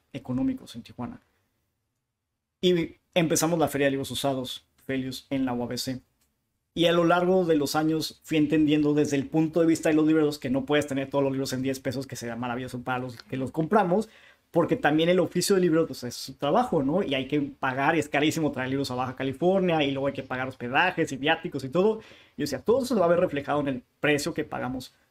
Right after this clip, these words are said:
en el costo que pagamos por el libro". Y ahí empecé a replantear el valor y el costo del libro. Yo como estudiante quería libros de diez pesos.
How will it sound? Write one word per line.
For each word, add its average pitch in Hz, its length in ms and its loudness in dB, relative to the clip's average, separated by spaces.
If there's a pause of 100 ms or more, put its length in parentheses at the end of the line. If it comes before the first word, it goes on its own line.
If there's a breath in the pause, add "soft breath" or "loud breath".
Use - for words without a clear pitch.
(180)
en 135 80 -6
el 135 120 -4
costo 202 260 0
que 170 100 -2
pagamos 139 300 -2
por - 160 -6
el 135 60 -2
libro". 147 340 -2
Y 156 160 2
ahí 156 140 4
empecé 165 280 -2
a 156 40 2
replantear 143 560 -2 (500)
el 139 160 0
valor 151 300 2
y - 20 2
el 151 100 2
costo 139 260 -6
del 131 80 -4
libro. 135 240 -6 (100)
Yo 143 260 0
como 190 180 -2
estudiante 143 400 -2
quería 131 200 -2
libros 139 260 0
de 127 60 -4
diez 131 160 -6
pesos. 143 320 -10